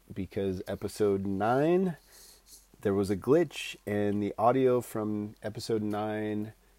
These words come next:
got tangled up with episode eight. I accidentally deleted the audio, and episode eight completely disappeared.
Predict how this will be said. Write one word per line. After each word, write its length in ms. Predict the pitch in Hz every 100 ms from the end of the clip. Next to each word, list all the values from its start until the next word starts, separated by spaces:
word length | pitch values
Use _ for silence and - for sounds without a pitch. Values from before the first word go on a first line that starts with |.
| _ -
got 200 | 95 -
tangled 340 | 127 131 123
up 160 | 117 -
with 140 | 104
episode 440 | 101 107 - 101 92
eight. 340 | 98 98 98 -
I 80 | 90
accidentally 580 | 92 104 - 113 107 107
deleted 480 | 104 104 107 104 95
the 80 |
audio, 640 | 80 95 98 98 95 92 87
and 180 | 90 95
episode 360 | 98 - 98
eight 240 | 92 95 -
completely 400 | 95 101 95 92
disappeared. 680 | 92 - 90 101 92 90